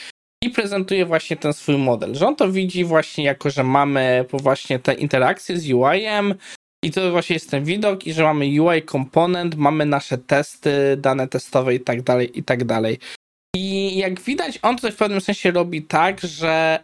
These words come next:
e, oddziela tą logikę na poziomie kodu, bym powiedział, e, właśnie, e, te komponenty, tak, tak bym powiedział, testów od właśnie tej logiki, że one są gdzieś tak to porozbijane. Bardzo mocno upraszczam.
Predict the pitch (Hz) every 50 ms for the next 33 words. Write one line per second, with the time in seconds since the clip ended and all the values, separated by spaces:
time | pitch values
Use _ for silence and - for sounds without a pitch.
0 | _ - 151 151 - - 160 156 151 147 147 - 170 175 185 180 175 - - 165
1 | 156 151 151 151 147 156 151 160 160 165 - - 156 147 139 143 - - 147 147
2 | 147 143 143 143 139 127 127 - - - - - 165 151 151 147 127 120 123 127
3 | 123 123 123 - 127 127 - 143 156 165 185 190 190 196 202 208 - - - -
4 | _ _ _ _ _ - 160 151 151 160 165 170 - - - - 175 165 165 160
5 | 160 156 156 151 156 - - - 147 147 147 147 - 151 147 - - 160 156 -
6 | 147 147 147 156 151 - 156 - 147 139 143 139 139 143 165 - 147 147 143 -
7 | 143 135 131 123 120 123 - 170 165 175 - - - - 156 151 151 - - -
8 | 151 147 151 139 - 147 - 147 135 135 127 127 127 120 117 - 120 120 117 120
9 | 131 135 - - 147 135 139 139 - 151 139 - - 127 - - 135 135 131 131
10 | 131 - - 123 117 113 110 - - - 208 240 254 226 214 196 - - 196 175
11 | 170 - 165 143 - - - 165 180 226 302